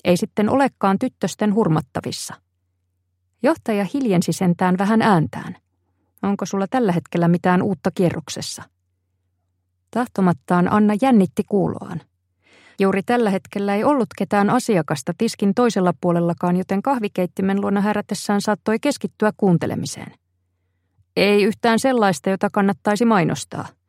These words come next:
Johtuneeko sitten minusta, mutta mimmit rupeavat muistuttamaan nykyisin kamalasti toisiaan. Ihan sama, ketä vokottelee. Eivät ne siitä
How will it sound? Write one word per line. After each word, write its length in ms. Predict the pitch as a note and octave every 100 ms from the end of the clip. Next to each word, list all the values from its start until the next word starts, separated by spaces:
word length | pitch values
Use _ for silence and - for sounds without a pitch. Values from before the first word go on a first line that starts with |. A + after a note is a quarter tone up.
| _ _ _ _ _ -
Johtuneeko 480 | F#4 - A#3+ A3 G#3+
sitten 300 | - G#3 G3+
minusta, 500 | G#3 D#3 - - - - _
mutta 280 | - - -
mimmit 420 | B3+ E4 B3 -
rupeavat 460 | G#3 - G3 F#3+ -
muistuttamaan 640 | G3+ G3 G#3 - G3+ G3+
nykyisin 420 | G#3 - G3+ A3 G#3+
kamalasti 460 | C4 G#3+ F#3+ - -
toisiaan. 560 | A3+ D#3+ - - - D#3+ _ _ _ - -
Ihan 240 | A#3+ B3 F#3
sama, 220 | B3+ A#3+
ketä 320 | C#4 - G#3 F#3
vokottelee. 680 | F3 D#3+ - - - - - _ _ -
Eivät 260 | C4 F#3+
ne 100 | A3
siitä 240 | A3+ B3